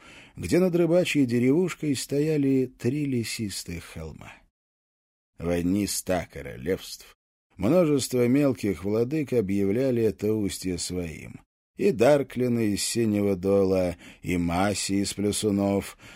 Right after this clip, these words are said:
и стародавние речные короли Мадды, Фишеры, Бракины, Блэквуды, Хуги.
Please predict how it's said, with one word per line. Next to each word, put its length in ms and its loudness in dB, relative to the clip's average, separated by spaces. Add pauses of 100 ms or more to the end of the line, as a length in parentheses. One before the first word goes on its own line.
(100)
и 160 4
стародавние 800 6
речные 480 0
короли 480 2
Мадды, 640 0
Фишеры, 680 -4
Бракины, 680 -2
Блэквуды, 760 0
Хуги. 640 -2